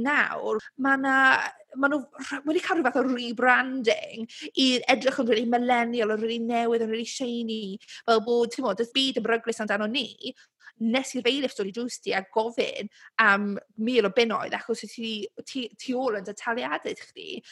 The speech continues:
Ma'r fe'n rili, rili peryglus i cwmpo lawr y twll 'na. Felly, t'mod, fyswn i wir yn dweud sa bod yr arian gennych chdi i brynu fe yn gyfan gwbl yn y lle gynta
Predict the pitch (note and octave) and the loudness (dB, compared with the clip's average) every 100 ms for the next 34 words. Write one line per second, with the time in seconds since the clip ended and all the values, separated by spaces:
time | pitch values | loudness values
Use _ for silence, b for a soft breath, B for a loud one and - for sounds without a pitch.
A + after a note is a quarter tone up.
0 | B C#4 C#4 C#4 C4 A#3+ C#4+ D4+ D4+ C4+ | B -6 -2 -2 -4 -4 -2 0 0 -2
1 | A3 A3 B3+ A#3+ A3+ A#3+ A3+ A3 G#3+ F#3 | -4 -4 -4 -4 -6 -4 -2 -2 -2 -4
2 | F#3 - - A#3 A3 G#3 - - C#4+ C#4 | -6 -12 -14 -8 -8 -10 -12 -6 -6 -4
3 | B3+ A#3+ A3 A3 G#3+ A3+ - - - - | -2 2 2 2 -6 -12 -12 -14 -10 -8
4 | A3 - B A3+ A#3 - B3 A#3+ A#3 - | -8 -10 B -10 -10 -10 -8 -6 -4 -6
5 | A3 A#3+ A3+ A#3 - C#4 B3+ C4+ C4+ B3 | -8 -6 -6 -6 -8 -8 -4 -2 -2 -2
6 | A#3 A#3 A3 - A#3+ C4 C4+ C4 C4 C#4 | -2 -4 -4 -14 -4 -2 -2 -2 -2 -2
7 | C4 A#3+ G3 F#3+ G#3 G3 G3+ - - - | -4 -2 -4 -4 -4 -4 -4 -10 -12 -12
8 | - G#3 A3 A3+ A#3 B3 A#3+ A#3 A3+ A3+ | -8 -8 -4 -4 -4 -6 0 2 2 0
9 | B B B - A#3 G#3+ A#3 A#3+ A3 C#4 | B B B -2 -2 0 0 0 0 -2
10 | C#4 G#3+ G3+ G3+ G#3+ A#3 G#3+ G3+ - - | 0 0 -2 -6 -6 -4 -6 -6 -10 -8
11 | C#3+ D3+ F#3+ | -8 -6 -6